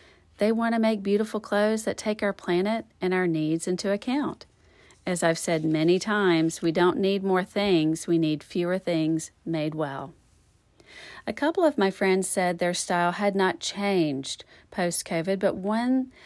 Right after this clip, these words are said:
of my friends said she stepped up her at-home style with nicer loungewear, and the other said she was doing a much better job with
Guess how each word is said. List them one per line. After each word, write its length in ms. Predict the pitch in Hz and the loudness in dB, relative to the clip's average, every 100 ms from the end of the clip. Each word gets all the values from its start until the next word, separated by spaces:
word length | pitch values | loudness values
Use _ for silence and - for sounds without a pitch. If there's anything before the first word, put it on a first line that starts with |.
| - - | -20 -6
of 100 | 202 | -2
my 160 | 180 175 | 2 0
friends 480 | - 170 165 165 165 | 0 2 2 2 0
said 260 | 180 160 | 0 -2
she 160 | - 190 | -2 -4
stepped 400 | - 185 170 - | -2 0 0 0
up 160 | 156 | -2
her 200 | - 170 - | -2 -6 -4
at-home 640 | 160 170 - - 277 359 240 | 0 0 -2 -2 4 6 6
style 540 | - 143 143 143 160 - - - - | 2 -8 -8 -10 -12 -18 -20 -20 -10
with 200 | - 180 | -6 -2
nicer 520 | 175 165 165 - 165 160 | 0 2 0 0 -2 0
loungewear, 920 | 160 160 180 185 - 156 143 147 185 - _ _ - - | 0 2 2 0 -4 -6 -6 -8 -10 -14 _ _ -20 -8
and 140 | 208 226 | -2 0
the 140 | 269 | 2
other 180 | 302 269 | 2 0
said 260 | - 208 | 0 0
she 140 | - 214 | 0 0
was 180 | 208 - | -2 0
doing 400 | 196 190 180 - | 0 2 0 -2
a 80 | 180 | -4
much 360 | 185 208 - | -2 -2 -2
better 220 | 202 196 180 | -2 -2 -4
job 420 | 165 151 151 160 | -4 -4 -4 -2
with 220 | 170 | -2